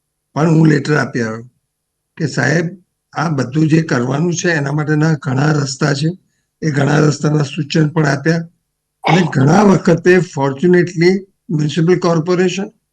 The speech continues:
અને પ-, કમિશનર ઓફ પોલીસ એમને ભેગા કરવાની વાત કરી. હવે ભેગા કરવા કરતાં પણ વધારે સારો ઉપાય એ હતો મારી દ્રષ્ટિએ કે એક વ્યક્તિને પોલીસનું કામ અને મ્યુનિસિપલ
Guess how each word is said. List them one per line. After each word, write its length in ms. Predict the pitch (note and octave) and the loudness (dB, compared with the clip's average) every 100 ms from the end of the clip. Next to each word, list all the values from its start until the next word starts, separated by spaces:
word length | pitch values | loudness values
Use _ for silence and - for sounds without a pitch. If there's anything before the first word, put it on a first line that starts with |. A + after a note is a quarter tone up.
| _ _ | _ _
અને 180 | C#3 E3+ | -4 -4
પ-, 220 | D#3+ D3+ - | -4 -10 -4
કમિશનર 420 | D#3 E3+ F3 E3+ | 0 0 0 -2
ઓફ 140 | E3+ | -2
પોલીસ 240 | D#3 C3 A#2+ - _ _ - | -4 -6 -8 -16 _ _ -4
એમને 180 | D#3 F3+ | 0 2
ભેગા 340 | D3+ C#3+ F3 | 2 2 2
કરવાની 440 | E3+ E3 D3 D3 D3 | 0 -2 -2 -2 -2
વાત 180 | B2+ | -4
કરી. 300 | A#2+ - C3 - _ _ _ _ - | -8 -14 -16 -18 _ _ _ _ -10
હવે 160 | C3 F3+ | -2 -2
ભેગા 440 | C3+ C3+ C#3 G3 | 0 -2 0 0
કરવા 280 | G3 F3+ F#3 | 0 0 0
કરતાં 360 | F3 E3 F3+ F3 | -2 -4 -4 -4
પણ 240 | F3+ F#3 | -2 0
વધારે 400 | D#3 C3+ D#3+ E3+ | 0 -2 -2 -2
સારો 280 | D#3 D#3 E3 | -2 -2 -2
ઉપાય 380 | D3+ C3+ C#3 E3 - D3+ | -4 -4 -4 -4 -8 -4
એ 60 | |
હતો 340 | D#3+ D#3+ D3+ D3+ | -2 -2 -2 -4
મારી 260 | C3+ C#3 | -2 -4
દ્રષ્ટિએ 640 | D3 C#3 C3 B2 A#2 A#2+ _ _ _ _ _ _ | -4 -6 -6 -6 -8 -10 _ _ _ _ _ _
કે 360 | E3 G3+ G#3 - - | 0 0 0 -12 -4
એક 320 | E3 A3+ - | 2 2 2
વ્યક્તિને 640 | F#3+ E3 - - D#3 C3+ C3 D3+ - _ _ _ _ _ _ _ _ _ _ - | 2 2 2 -2 0 0 -2 -6 -10 _ _ _ _ _ _ _ _ _ _ -8
પોલીસનું 480 | D3 F#3 F3+ A3+ G#3 | 0 0 4 2 4
કામ 260 | G#3 A3 - _ _ _ _ _ | 0 0 -6 _ _ _ _ _
અને 200 | D#3 G3+ | 0 4
મ્યુનિસિપલ 600 | A3+ F#3+ E3 F3 F3+ D#3 | 6 4 2 -2 -6 -6